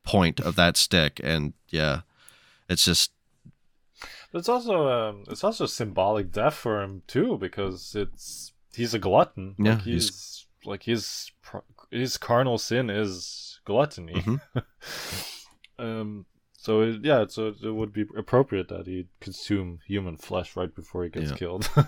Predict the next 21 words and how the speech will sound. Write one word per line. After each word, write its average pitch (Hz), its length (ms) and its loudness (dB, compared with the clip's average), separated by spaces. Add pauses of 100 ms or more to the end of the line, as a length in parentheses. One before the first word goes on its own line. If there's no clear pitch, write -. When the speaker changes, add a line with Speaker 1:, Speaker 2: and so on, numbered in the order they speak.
(300)
Speaker 1:
Yeah. 73 160 -2 (140)
So 98 280 6
I 113 120 10
think 165 200 8
we'll 139 80 4
probably 98 300 8
stop 90 300 4
it, 82 120 0 (160)
stop - 260 4
the 82 100 2
ending 78 200 2
there, 78 160 2
'cause 110 160 0
there's 135 200 6
a 139 60 6
little, 175 400 4
tiny 135 280 2
little 76 200 2
Speaker 2:
Mm. 69 40 -4
Speaker 1:
bit 67 120 -2
more. 71 320 -2